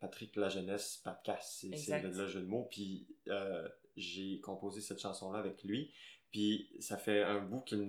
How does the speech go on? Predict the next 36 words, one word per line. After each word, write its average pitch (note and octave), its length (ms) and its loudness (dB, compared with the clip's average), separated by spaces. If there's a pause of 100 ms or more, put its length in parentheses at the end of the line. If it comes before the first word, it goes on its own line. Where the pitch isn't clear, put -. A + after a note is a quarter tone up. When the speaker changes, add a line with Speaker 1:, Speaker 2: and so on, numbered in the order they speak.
Speaker 1:
demande, « G#2 420 4
Là, C3+ 220 8
veux-tu G#2 300 -2
qu'on B2+ 180 2
la A2+ 140 6
publie B2 640 0
ou B2+ 140 6
est-ce - 160 -2
que A#2 80 0
tu » - 100 -4 (180)
Fait G#2 120 0
que A#2 100 0
là, A#2+ 240 8
je, F#2+ 80 -6 (300)
je, G2+ 160 2
je G#2 180 4
fais A#2+ 180 2
ce - 140 -4
texte-là G#2+ 400 -2
dans G2+ 140 2
ce - 100 -8
podcast-là, G2+ 640 -2
puis, F#2+ 320 -6
euh, D#2+ 180 -2 (460)
je F#2 140 -8
le C3+ 120 2
plug G#2 300 6
parce - 160 -4
que - 100 -10
je - 140 -8
l'aime F2+ 160 -4
beaucoup, G2+ 480 -6
puis - 80 -12
je F#2 120 -8
l'apprécie F#2 380 -6
énormément. F2 440 -4